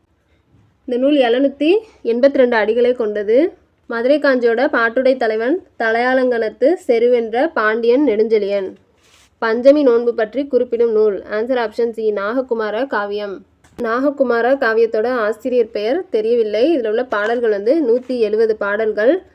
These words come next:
ஐந்து சருக்கங்கள். இது அமைந்த பாவகை வந்து விருத்தப்பா. இந்த நூலோட வேறு பெயர் நாகபஞ்சமி கதை. வளையாபதியின்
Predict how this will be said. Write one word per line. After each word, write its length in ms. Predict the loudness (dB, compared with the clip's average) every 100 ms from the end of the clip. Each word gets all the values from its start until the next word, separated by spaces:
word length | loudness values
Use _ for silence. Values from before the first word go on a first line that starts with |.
| _ -6
ஐந்து 480 | 0 0 2 -2 -2
சருக்கங்கள். 720 | -4 -2 0 2 2 2 0 -2 _ _ _ _ _ _ _ _ -20 -8
இது 160 | -2
அமைந்த 320 | 0 2 2 2
பாவகை 480 | 0 0 0 0
வந்து 360 | -2 0 -2 -2 -8 _
விருத்தப்பா. 580 | -6 -2 0 0 0 -8 -10 _ _ _ _ _ _ _ _ _ _ _ _ _ _ _ _ _ _ _ _ _ _ _ _ _ _ _ _ _ _ _ _ _ _ _ -6
இந்த 160 | 0
நூலோட 460 | 4 6 8 6 6
வேறு 260 | 4 4 2
பெயர் 380 | 2 2 0 -4 _ _ _ _ _ _ -8
நாகபஞ்சமி 920 | -4 -2 -2 -2 -2 -2 -2 0 -2
கதை. 400 | -2 -4 -4 -6 -12 _ _ _ _ _ _ _ _ _ _ _
வளையாபதியின் 760 | -4 0 2 4 4 2 2